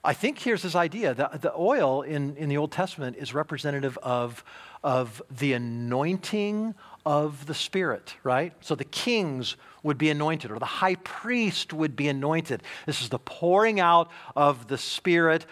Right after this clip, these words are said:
upon the high priest. And it's so overflowing. Literally, they would do this. It would flow down their beard.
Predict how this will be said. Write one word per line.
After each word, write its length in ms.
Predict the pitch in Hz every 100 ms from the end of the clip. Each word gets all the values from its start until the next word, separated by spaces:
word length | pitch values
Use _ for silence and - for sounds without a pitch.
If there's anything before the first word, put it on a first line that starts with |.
| - -
upon 580 | 127 - 156 147 147 131
the 80 |
high 240 | 127 135 123
priest. 580 | - 113 90 - - - _ _ _ _ - - -
And 160 | 185 175
it's 160 | 165
so 460 | - - 226 254 254
overflowing. 640 | 254 240 - 226 180 117
Literally, 420 | 151 262 311 277
they 140 | 233 220
would 180 | 190 151
do 160 | 170
this. 180 | 135 117
It 80 | 160
would 120 | 131
flow 800 | - - - 190 196 208 208 196
down 480 | 160 160 156 156 143
their 160 | 127
beard. 400 | 120 107 90 82